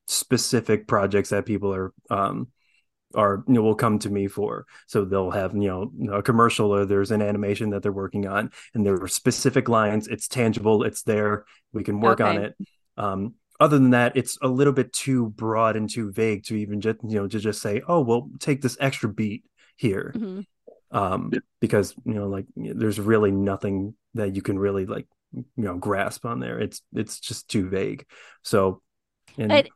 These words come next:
Speaker 1: you know,
Speaker 2: it's interesting to me, though, is I, I, I'm not necessarily familiar
Speaker 1: Mm.
Speaker 2: with voice work or, um,
Speaker 1: Mm.
Speaker 2: the sort of technique, you know, and obviously if
Speaker 1: Mm-hmm.
Speaker 2: you've done opera, you, you have more projection techniques and, and different things,
Speaker 1: Right.
Speaker 2: um,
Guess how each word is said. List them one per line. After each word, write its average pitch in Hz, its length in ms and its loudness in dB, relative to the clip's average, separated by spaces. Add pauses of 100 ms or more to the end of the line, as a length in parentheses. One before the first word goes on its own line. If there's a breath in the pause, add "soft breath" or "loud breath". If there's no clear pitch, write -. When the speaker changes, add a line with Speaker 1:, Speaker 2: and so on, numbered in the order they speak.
Speaker 1:
you 277 100 6
know, 247 120 6
Speaker 2:
it's - 80 2
interesting 339 500 0
to 349 100 -6
me, 285 140 0
though, 269 240 2
is 240 120 -2
I, 240 260 2
I, 220 260 0 (580)
I'm 302 160 2
not 285 220 4
necessarily 240 540 -2
familiar 190 440 -2
Speaker 1:
Mm. 180 40 0
Speaker 2:
with 175 200 -4
voice 180 400 -2
work 175 260 0
or, 170 520 2
um, 175 320 4
Speaker 1:
Mm. - 60 -10 (200)
Speaker 2:
the 165 280 0
sort 170 200 -4
of 165 120 -4
technique, 165 540 -2
you 165 100 -2
know, 165 140 2
and 160 100 0
obviously 175 500 0
if 240 80 2
Speaker 1:
Mm-hmm. 233 80 2
Speaker 2:
you've - 160 2
done 165 160 2
opera, 165 420 0
you, 160 220 -2
you 165 180 -4
have 165 320 -2 (560)
more 170 520 2 (220)
projection 196 600 -2
techniques 190 580 -4
and, 165 160 -4
and 170 220 -4
different 170 360 -4
things, 170 300 0
Speaker 1:
Right. 95 320 0
Speaker 2:
um, 170 420 0